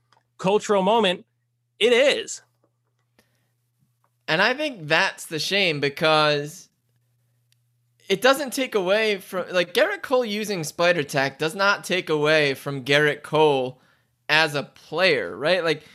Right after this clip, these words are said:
Speaker 2: he's still incredible. He just went out last night and shoved. I mean, he threw a ninety-five mile an hour changeup,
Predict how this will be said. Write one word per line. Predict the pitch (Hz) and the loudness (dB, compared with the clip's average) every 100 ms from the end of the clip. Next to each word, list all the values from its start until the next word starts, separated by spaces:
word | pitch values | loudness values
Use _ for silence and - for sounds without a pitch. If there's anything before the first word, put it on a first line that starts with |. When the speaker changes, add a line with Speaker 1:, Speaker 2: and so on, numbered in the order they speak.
| - _ _ _ _ _ - | -20 _ _ _ _ _ -10
Speaker 2:
he's | 180 254 370 | -4 -2 -2
still | - - 277 285 | -4 -2 2 2
incredible. | 214 - 240 254 165 147 | 2 -2 -2 0 0 -2
He | 175 | -4
just | 262 330 269 | -6 -6 -4
went | 233 | 0
out | 214 196 | 2 2
last | 190 180 175 | 2 0 0
night | 180 220 254 - | 0 0 0 -4
and | 156 147 | -6 -6
shoved. | - 143 131 120 143 | -2 0 0 -2 -4
I | |
mean, | 147 160 | -4 -4
he | 196 | -6
threw | 233 214 | -4 0
a | 175 | 2
ninety-five | 175 196 208 208 - 214 202 196 | 2 2 0 -2 0 2 2 2
mile | 185 196 208 190 | 2 2 2 0
an | 185 | 0
hour | 196 196 175 165 - _ _ _ - | 0 2 0 -2 -12 _ _ _ -8
changeup, | - 196 254 254 180 151 123 - | -2 0 0 0 2 2 0 -6